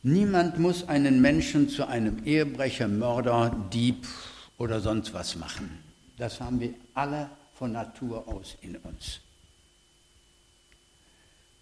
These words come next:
Alle Erziehungen in den Gesellschaften,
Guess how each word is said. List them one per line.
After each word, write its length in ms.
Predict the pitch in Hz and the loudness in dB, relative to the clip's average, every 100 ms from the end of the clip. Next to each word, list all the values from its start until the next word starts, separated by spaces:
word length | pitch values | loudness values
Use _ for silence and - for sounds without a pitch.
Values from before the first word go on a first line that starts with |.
| _ _ _ _ _ - - - _ - - - _ _ _ _ _ _ _ _ _ _ _ _ | _ _ _ _ _ -20 -20 -20 _ -20 -20 -20 _ _ _ _ _ _ _ _ _ _ _ _
Alle 220 | - 165 175 | 8 8 10
Erziehungen 760 | 170 - - 190 170 151 147 | 8 6 6 10 12 12 12
in 140 | 147 143 | 10 12
den 140 | 135 | 10
Gesellschaften, 1200 | 127 139 156 - 160 156 - 143 135 135 135 - | 8 6 4 6 4 2 4 8 10 8 4 -2